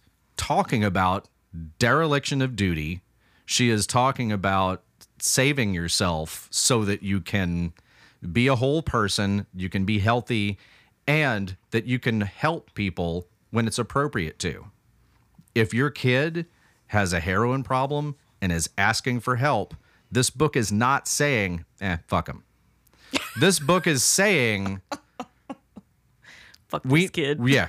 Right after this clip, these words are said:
Speaker 1: yeah, fuck that guy. "We need you to understand when you've done too much. When you have run out of your own fuel, when you're out of spoons, so to speak, that is not the time to be giving to someone whose whole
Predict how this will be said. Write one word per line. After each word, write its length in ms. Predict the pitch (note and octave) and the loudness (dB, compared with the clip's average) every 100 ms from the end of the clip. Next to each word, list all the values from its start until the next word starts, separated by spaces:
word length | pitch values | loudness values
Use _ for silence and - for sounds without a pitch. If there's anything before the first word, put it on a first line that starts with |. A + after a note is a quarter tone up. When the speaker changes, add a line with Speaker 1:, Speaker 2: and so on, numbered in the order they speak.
| - | -2
Speaker 1:
yeah, 140 | G#2+ A4 | 0 0
fuck 140 | - E4+ | 0 -4
that 160 | - - | -6 -14
guy. 120 | - - | -10 0
"We 120 | C#3+ | 4
need 200 | G#3 F3 | 4 4
you 80 | F#3 | 4
to 120 | F3+ | 4
understand 800 | F3+ F3 C#3+ - E3 E3+ D#3+ B2 | 4 2 0 0 0 2 0 0
when 120 | C3 | 0
you've 220 | A#2+ A2 | 0 0
done 260 | B2 C3 A2+ | 0 0 -2
too 180 | - F#2 | -4 -2
much. 480 | E2+ - - - - _ _ _ | -2 -4 -8 -10 -12 _ _ _
When 320 | A2 A2+ G#2+ | -2 0 0
you 580 | G2+ F#2 A2 D3 E3 D3+ | -2 -4 0 2 2 2
have 240 | A#2 A2 G2 | 2 0 -2
run 500 | F2+ F#2 A#2+ C#3+ D3+ | -6 0 2 2 2
out 220 | C#3+ C3 | 0 0
of 160 | A2+ | 0
your 220 | A2 A2 - | 0 0 0
own 580 | A#2 B2 B2 B2 A#2+ A2 | 0 2 2 2 0 -4
fuel, 680 | _ - - A#2 G2+ E2+ F2 | _ -10 0 2 2 0 -2
when 180 | F2 G2+ | 0 2
you're 180 | G#2 G#2+ | 2 4
out 200 | G#2 G#2 | 2 0
of 100 | F2+ | -2
spoons, 720 | - - G#2 F#2 E2 E2 - | -4 -2 0 0 0 -2 -4
so 220 | - F#2 | -4 -4
to 80 | E2 | -2
speak, 560 | - - D#2+ D2+ - - _ _ - - _ | -4 -4 -4 -4 -8 -20 _ _ -20 -20 _
that 220 | - A2+ C3 | 2 4 4
is 100 | A2+ | 4
not 280 | A#2 A#2+ | 4 2
the 60 | A2 | 0
time 460 | - A#2 B2 F#2 E2+ | -2 0 0 0 -4
to 60 | |
be 160 | E2+ E2+ | -6 -4
giving 560 | F#2 F#2+ F2+ D2+ D2 - _ _ - | -2 0 -2 -4 -10 -14 _ _ -2
to 100 | G#2 | 0
someone 640 | A#2 G2+ F#2+ F2 E2 D#2+ - | 2 2 0 0 -2 -6 -6
whose 400 | G2+ F2+ E2+ D#2+ | -4 -2 -2 -4
whole 880 | - - C3+ D3+ D3+ D3 C#3+ C#3+ | -6 -4 0 2 2 0 0 -2